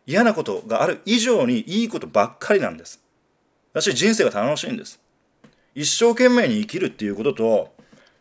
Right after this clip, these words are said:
まあ、キューオーエル高い人生を作っていくっていうことはね、必ずリンクしますんで、ぜひね、あの、今日のこの音声を機に、改めて、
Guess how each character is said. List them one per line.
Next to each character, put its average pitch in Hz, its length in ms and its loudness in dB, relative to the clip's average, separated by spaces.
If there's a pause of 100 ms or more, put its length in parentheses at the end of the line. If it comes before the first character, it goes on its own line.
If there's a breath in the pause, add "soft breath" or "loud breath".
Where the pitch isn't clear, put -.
(340 soft breath)
ま 139 100 -2
あ、 - 40 -6
キ - 140 -6
ュ 165 100 -4
ー 170 40 2
オ 180 80 4
ー - 20 6
エ 180 40 6
ル 160 60 0
高 131 220 4
い 151 60 4
人 139 180 0
生 143 100 -2
を 98 80 0
作 - 220 -4
っ - 20 -2
て 113 200 -2
い 107 60 -2
く 107 100 -8
っ 104 40 -10
て - 140 -8
い - 20 -2
う 101 40 -8
こ 104 80 -4
と 104 100 -4
は 85 80 -4
ね、 78 160 -18 (680)
必 208 300 2
ず 196 180 0
リ 131 140 2
ン 185 80 -2
ク 180 340 -2 (840)
し - 120 -2
ま 170 120 4
す 139 100 -4
ん 95 80 -8
で、 - 160 -20 (360)
ぜ 196 200 8
ひ 226 140 0
ね、 - 200 -4 (560 soft breath)
あ 110 180 0
の、 98 260 -2
今 175 160 8
日 120 80 4
の 92 80 0
こ 131 80 -4
の 135 160 2
音 156 140 -2
声 113 180 -2
を 98 40 -4
機 135 140 -6
に、 107 280 0 (460)
改 190 360 4
め 196 100 4
て、 101 220 -4